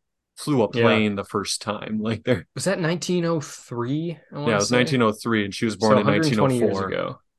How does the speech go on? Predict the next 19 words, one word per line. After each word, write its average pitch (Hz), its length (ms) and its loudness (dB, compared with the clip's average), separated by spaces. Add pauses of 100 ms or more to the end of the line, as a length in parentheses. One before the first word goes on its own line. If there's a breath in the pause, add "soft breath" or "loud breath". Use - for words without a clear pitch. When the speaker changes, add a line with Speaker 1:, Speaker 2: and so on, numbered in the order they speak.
(260)
Speaker 1:
She - 220 -4
was, 110 360 -2
she 139 100 -2
was 107 220 0
right, 127 680 6 (680)
right 151 320 4
after 110 680 0
they 107 140 -4
flew 110 240 -6
the 101 100 -6
first - 320 -8
plane. 95 500 -6 (680)
Like, 127 180 0
I 156 140 4
don't 113 100 2
know. 101 240 -4 (1400)
Yeah, 110 100 -6
Je-, 120 260 -6 (120)
Jeanne, 147 480 2